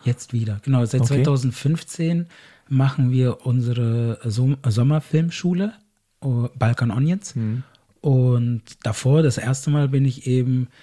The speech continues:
Speaker 1: mit der Mutter meines Sohnes, da war sie hochschwanger, da sind wir zum ersten Mal, nachdem wir raus sind, in den Kosovo. Und meine Angst, meine größte Angst war, dass diese Farben, die man als Kind hat, dass die irgendwie verschwimmen.
Speaker 2: Die Farben?
Speaker 1: Das war das
Speaker 2: Mhm.
Speaker 1: Wichtigste.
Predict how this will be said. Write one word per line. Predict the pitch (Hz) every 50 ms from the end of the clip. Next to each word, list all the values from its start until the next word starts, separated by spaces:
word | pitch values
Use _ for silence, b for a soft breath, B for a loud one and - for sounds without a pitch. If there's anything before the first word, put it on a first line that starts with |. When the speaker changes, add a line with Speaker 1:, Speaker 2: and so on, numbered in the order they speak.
| b b b b b b b b b b b
Speaker 1:
mit | - 127 -
der | 135
Mutter | 131 131 127 135
meines | 127 127 123 123 110 -
Sohnes, | 139 143 165 160
da | - 131 117
war | 127 123
sie | 117 123 117 107
hochschwanger, | 107 123 117 - - 127 120 131 143 151 156 151
da | 139 - 131
sind | 117 139 135
wir | 127 120
zum | - 123 113
ersten | - 123 135 151 - - - 139
Mal, | 123 120 113 120 123 123 127 127 127 135 139 - _ _ _ _ _ _ _ _ _ _ _ -
nachdem | - 123 127 127 - - _ - 127 120 120 120 123 123 120 123 _ _ _ _
wir | - 120 120 117 110 107
raus | 101 101 117 139 135 -
sind, | - 127 127 131 131 - - -
in | - - 120
den | 117 107
Kosovo. | - 123 131 - 156 143 156 165 170 b b b b b b b b b
Und | b 127 117
meine | 120 120 135 151 160 147 -
Angst, | 135 135 139 143 - - -
meine | 120 113 120
größte | 110 143 143 165 - - 160 -
Angst | 143 135 135 135 -
war, | 135 117
dass | 113 120 107 -
diese | - 123 110 117
Farben, | 110 - - 120 123 139 147 147 139 117
die | - 120
man | 120 110 113
als | 110 113 - -
Kind | - 135 143 139 -
hat, | - - -
dass | 120 113 -
die | - 120 120
irgendwie | 117 107 110 117 104
verschwimmen. | - - 117 - - 117 110 107 - _ _ _ _ _ _ -
Speaker 2:
Die | - 120
Farben? | - - - 139 143 135 113 101 104 107 - - - _ _ _ _ _ _ _ _ _ - - -
Speaker 1:
Das | - 127 127
war | 135 123
das | 113
Speaker 2:
Mhm. | 113
Speaker 1:
Wichtigste. | 113 120 - - 117 - - - 127 127